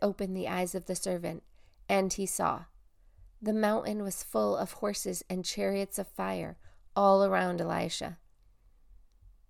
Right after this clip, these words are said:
The phrase I can't get out of my head is, "There is more with us than there are with them." This is something that can be hard to remember. When God is on our side,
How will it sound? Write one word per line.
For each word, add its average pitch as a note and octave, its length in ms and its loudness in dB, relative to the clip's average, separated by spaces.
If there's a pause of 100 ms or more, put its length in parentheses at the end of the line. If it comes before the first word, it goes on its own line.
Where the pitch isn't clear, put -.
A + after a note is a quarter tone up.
The C4 100 -4
phrase B3 380 2
I D4 80 4
can't A#3 340 -2
get G#3+ 160 0
out G#3 160 2
of G#3+ 60 -2
my G#3 120 -2
head F#3 300 -2
is, F3 320 -6 (580)
"There G3+ 320 6
is G3 180 0
more F#3+ 380 2
with G3 300 -2
us F3 400 -2 (240)
than F#3 200 0
there F#3 240 2
are F3 240 2
with E3+ 220 -4
them." - 300 -8 (1300)
This A3 240 -2
is C#4 100 -2
something A3+ 440 0
that G#3+ 140 2
can G3 140 -4
be F#3+ 100 -2
hard F3 300 -2
to F#3+ 140 -6
remember. E3+ 540 -6 (1000)
When A3 180 4
God G3+ 240 8
is A#3+ 140 4
on A#3 160 4
our G#3+ 100 2
side, G#3 480 -2